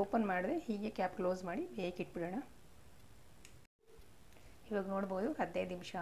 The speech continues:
ಆಗಿದೆ. ಮತ್ತು ನಾನಿವಾಗ ಸ್ಟವ್ ಆಫ್ ಮಾಡ್ಕೊಂಡಿದ್ದೀನಿ. ಈಗ ನೋಡ್ಬೋದು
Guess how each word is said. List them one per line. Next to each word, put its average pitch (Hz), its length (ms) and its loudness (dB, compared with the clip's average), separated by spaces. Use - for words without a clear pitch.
ಆಗಿದೆ. 175 300 0
ಮತ್ತು 226 240 0
ನಾನಿವಾಗ 202 360 4
ಸ್ಟವ್ 208 240 6
ಆಫ್ 226 160 0
ಮಾಡ್ಕೊಂಡಿದ್ದೀನಿ. 185 640 2
ಈಗ 196 80 2
ನೋಡ್ಬೋದು 196 360 2